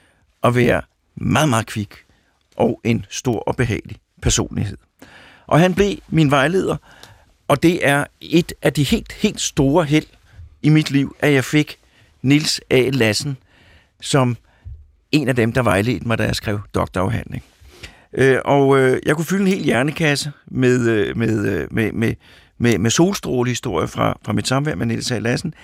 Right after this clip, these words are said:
Men det vil jeg ikke gøre. Jeg vil bare sige, at ud over behageligt selskab, ud over at han var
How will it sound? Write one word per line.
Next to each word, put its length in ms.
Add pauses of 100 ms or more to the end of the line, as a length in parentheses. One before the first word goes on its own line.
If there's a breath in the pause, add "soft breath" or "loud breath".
(380 loud breath)
Men 100
det 80
vil 60
jeg 40
ikke 100
gøre. 120
Jeg 40
vil 80
bare 140
sige, 380
at 260 (480 soft breath)
ud 140
over 340 (540)
behageligt 420
selskab, 440 (100)
ud 180
over 400 (880 soft breath)
at 120
han 300
var 300